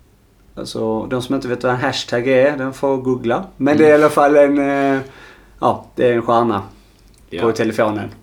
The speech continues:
Speaker 1: Och, eh, så skriver man då bettingtorsken. Om man då lägger in en bild via Facebook eller via Instagram eller vad man nu gör.
Speaker 2: Mm.
Speaker 1: Och, eh, alltid fin ton mot varandra. Kommentera självklart varandras inlägg med positivt, alltså i en positiv bemärkelse. Och inte hålla på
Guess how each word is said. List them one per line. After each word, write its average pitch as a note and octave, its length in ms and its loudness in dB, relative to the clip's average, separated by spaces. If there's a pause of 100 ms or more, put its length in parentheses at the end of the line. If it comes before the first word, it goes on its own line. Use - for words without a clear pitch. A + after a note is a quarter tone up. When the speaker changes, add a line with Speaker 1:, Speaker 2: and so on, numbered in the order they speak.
Speaker 1:
Och, E3 360 0
eh, B2 200 4
så B2 120 -10
skriver C3+ 200 0
man B2+ 140 0
då B2 80 2
bettingtorsken. G#2+ 1080 -2 (760)
Om D3+ 140 -4
man D#3+ 100 4
då D#3 80 4
lägger C#3+ 240 4
in C3+ 100 2
en B2+ 120 0
bild B2+ 240 0
via A#2+ 200 2
Facebook A#2 600 -2
eller A2+ 180 -2
via A2 220 0
Instagram A2 640 -4
eller A#1 140 -8
vad A1 160 -6
man - 120 -8
nu A1 140 -8
gör. - 160 -10 (320)
Speaker 2:
Mm. F#3 240 -6 (500)
Speaker 1:
Och, D3 400 -2
eh, D3+ 600 4
alltid F#3 300 4
fin F3 260 4
ton D#3+ 320 4
mot D#3 180 0
varandra. D3+ 440 2
Kommentera D3 720 0
självklart C3+ 640 -4
varandras B2 500 -4
inlägg A#2+ 380 -4
med A2+ 280 -4
positivt, - 1000 -4
alltså B2 180 -2
i C3 40 0
en A#2 60 -2
positiv G#2+ 520 -8
bemärkelse. A2+ 800 -6
Och A#2+ 120 -10
inte A#2+ 160 -6
hålla A2 120 -4
på G#2+ 360 -4